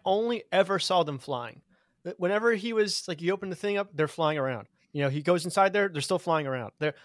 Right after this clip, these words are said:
the bats never stay still. And maybe that's, like, maybe that's saying something about Morbius too. You know, it's like, "Ah, if, if you're gonna be Morbius, then you can't ever sit still. You have to keep innovating, you know,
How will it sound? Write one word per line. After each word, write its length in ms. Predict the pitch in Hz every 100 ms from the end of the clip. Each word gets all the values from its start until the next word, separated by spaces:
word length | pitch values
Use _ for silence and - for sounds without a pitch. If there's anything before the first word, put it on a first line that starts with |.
| _
the 120 | 170 156
bats 420 | 135 185 220 -
never 260 | 156 233 254
stay 200 | - 175
still. 380 | - 185 139 _ _ _ -
And 80 | 165
maybe 220 | 196 311
that's, 300 | 285 269 -
like, 240 | 208 175 _ _ _
maybe 120 | 202 262
that's 140 | 240
saying 200 | 220 214
something 360 | - 196 196 170
about 540 | 123 123 139 139 - _ _ _ _ -
Morbius 640 | 117 151 170 214 247 - -
too. 420 | - 151 185 269 - _ -
You 100 | 170
know, 100 | 180
it's 160 | 165
like, 240 | 135 131 _
"Ah, 240 | - 156 127
if, 200 | 147 -
if 180 | 160 -
you're 100 | 185
gonna 180 | 208 208
be 240 | 127 160
Morbius, 600 | 175 135 160 131 117 -
then 120 | 139 123
you 100 | 123
can't 220 | - 165
ever 140 | 147
sit 240 | - 147 -
still. 360 | - 120 92 -
You 160 | 139
have 100 | 156
to 100 | 160
keep 320 | - - 196 -
innovating, 580 | 170 160 127 107 98 - _ _ -
you 100 |
know, 80 | 135